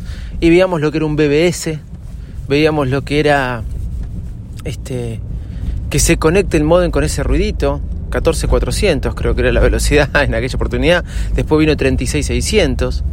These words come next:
si mal no recuerdo, hasta el cincuenta y seis K, ¿sí?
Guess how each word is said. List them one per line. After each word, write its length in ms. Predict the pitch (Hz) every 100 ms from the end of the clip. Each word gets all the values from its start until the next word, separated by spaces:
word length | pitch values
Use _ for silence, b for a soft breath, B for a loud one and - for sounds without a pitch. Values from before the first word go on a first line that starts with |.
| -
si 160 | - 143
mal 220 | 175 240
no 60 | 170
recuerdo, 480 | 156 240 180 85 - B B B -
hasta 180 | 127 143
el 40 |
cincuenta 400 | - 135 131 123
y 40 | 120
seis 200 | 147 -
K, 300 | 220 202 170 - - - - -
¿sí? 420 | - 156 185